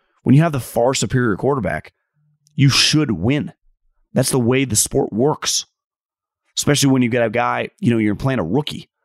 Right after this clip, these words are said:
right, in Mac Jones. So I am fascinated to watch that football game. I, I can't wait. That game is really, really good.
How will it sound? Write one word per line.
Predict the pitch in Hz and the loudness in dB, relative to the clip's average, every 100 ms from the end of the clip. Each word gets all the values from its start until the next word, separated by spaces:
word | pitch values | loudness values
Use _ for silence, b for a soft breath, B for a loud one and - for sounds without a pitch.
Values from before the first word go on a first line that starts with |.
| _ _ | _ _
right, | 113 113 | -2 0
in | 117 | 2
Mac | 117 120 | 2 0
Jones. | - 139 147 101 | -2 -2 -2 -4
So | - - 107 104 98 107 _ _ _ _ _ _ _ _ _ _ _ _ - | -4 0 2 2 0 -4 _ _ _ _ _ _ _ _ _ _ _ _ -2
I | 151 | 0
am | 151 | 0
fascinated | 104 - 123 113 104 101 92 92 | -2 -2 -4 -2 -2 0 -2 -4
to | |
watch | 92 90 82 | -2 -2 -2
that | 82 82 | -6 -6
football | 78 87 | -10 -8
game. | 87 87 92 _ _ _ _ _ _ - | -8 -8 -10 _ _ _ _ _ _ -4
I, | 127 139 | -2 0
I | 127 143 | -2 -2
can't | - 92 76 | 0 -2 -2
wait. | 95 87 - - _ _ _ _ | -2 -4 -8 -18 _ _ _ _
That | 135 151 | 0 0
game | 135 117 90 | 0 0 0
is | 95 80 | -2 -6
really, | 82 107 131 113 80 58 - _ | -6 0 2 2 -2 -10 -18 _
really | 101 98 87 - | 0 0 0 -6
good. | - 57 50 | -8 -10 -10